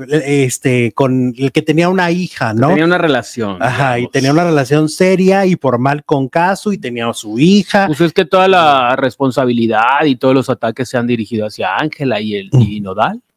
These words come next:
Speaker 2: Nodal ha salido como de rositas.
Speaker 1: Sí,
Speaker 2: O sea,
Speaker 1: muy poco, ¿eh? O sea, de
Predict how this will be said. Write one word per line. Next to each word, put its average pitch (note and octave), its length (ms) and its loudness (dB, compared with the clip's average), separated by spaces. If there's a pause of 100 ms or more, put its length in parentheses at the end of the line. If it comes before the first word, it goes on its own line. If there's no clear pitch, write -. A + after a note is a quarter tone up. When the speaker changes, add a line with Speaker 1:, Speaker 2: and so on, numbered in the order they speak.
Speaker 2:
Nodal A#2 280 0
ha F3+ 80 0
salido D3 400 0
como A#2 280 -2
de G2+ 120 2
rositas. A#2+ 680 -10
Speaker 1:
Sí, E3 400 4
Speaker 2:
O - 20 -8
sea, B2+ 140 -4
Speaker 1:
muy E3+ 240 6
poco, F3+ 500 2
¿eh? B3 220 2 (360)
O B2+ 100 2
sea, C3+ 340 4
de C#3+ 520 2